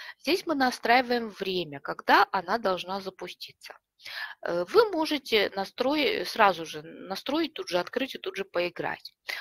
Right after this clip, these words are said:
Э, можно сделать, как сделала я, отложенный старт. Я поставила на восемнадцать тридцать время, и вот она в восемнадцать тридцать должна открыться. Мы проверили, действительно все открылось.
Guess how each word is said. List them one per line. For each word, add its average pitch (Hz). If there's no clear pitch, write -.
Э, -
можно 349
сделать, 277
как -
сделала 294
я, 151
отложенный 165
старт. -
Я 185
поставила 180
на 170
восемнадцать 170
тридцать 381
время, 294
и -
вот 240
она 196
в 180
восемнадцать 185
тридцать 359
должна -
открыться. -
Мы 277
проверили, 247
действительно 202
все -
открылось. -